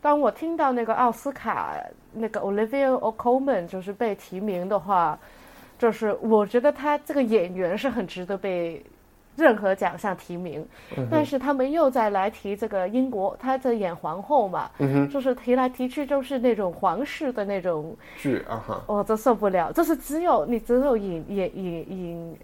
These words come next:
Speaker 1: 在演这种像皇室啊，什么贵族的剧，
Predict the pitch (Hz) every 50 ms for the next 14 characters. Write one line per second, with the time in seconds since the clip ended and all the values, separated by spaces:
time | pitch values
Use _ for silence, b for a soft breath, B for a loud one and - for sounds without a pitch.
0 | - - - - 262 233 220 202 196 180 160 156 185 - 269 247 247 226 190 180
1 | 170 170 165 160 170 - B B B B B B B B B B - - 262 254
2 | 254 - 202 180 190 240 262 254 - - 262 240 220 202 196 185 185 175 175 180
3 | 180 202 196 214 214 311 311 262 254 254 214 202 220 214 214 214 - 254 254 -